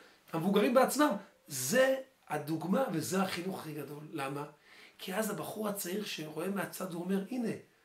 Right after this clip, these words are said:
אני רואה מישהו מבוגר, גדול ממני, ואני רואה שהחיים שלו זה לימוד. אז כנראה שזה דבר באמת בעל ערך." זה שהם לא עושים להם פעילויות מבצעים, זה מובן, הם הרי באו לת-, למטרה מסוימת, זה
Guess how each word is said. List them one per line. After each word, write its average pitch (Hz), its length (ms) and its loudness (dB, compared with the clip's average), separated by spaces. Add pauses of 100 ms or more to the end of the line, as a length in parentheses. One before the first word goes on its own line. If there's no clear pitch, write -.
(200)
אני 131 120 -8
רואה 202 240 2 (140)
מישהו 190 280 -2
מבוגר, 180 540 2
גדול 151 260 2
ממני, 165 500 2 (380)
ואני 160 140 -4
רואה 226 160 -2
שהחיים 214 520 0
שלו 254 260 2
זה 208 120 6
לימוד. 269 440 8 (680)
אז - 220 0
כנראה 165 500 8
שזה 156 340 0
דבר 190 160 0
באמת 156 440 4
בעל 143 280 0
ערך." 117 500 0 (1000)
זה 302 240 10
שהם 233 320 10
לא 214 60 12
עושים 208 280 10
להם 202 240 6
פעילויות 214 400 8
מבצעים, 190 640 6 (100)
זה 175 140 -6
מובן, 208 480 4
הם 160 100 -2
הרי 151 140 2
באו 190 200 4
לת-, 196 200 0
למטרה 185 440 0
מסוימת, 214 440 4
זה 165 80 4